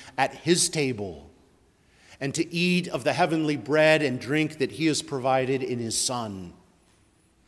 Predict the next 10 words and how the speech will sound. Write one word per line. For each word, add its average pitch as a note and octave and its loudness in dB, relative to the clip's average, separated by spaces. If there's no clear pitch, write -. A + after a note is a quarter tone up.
As D3 0
you G#3+ 2
come G#3+ 6
to F#3 6
the F3 6
Lord's F3 6
table D#3+ 0
this C3+ -2
morning, D#3 -2
remember C#3 -2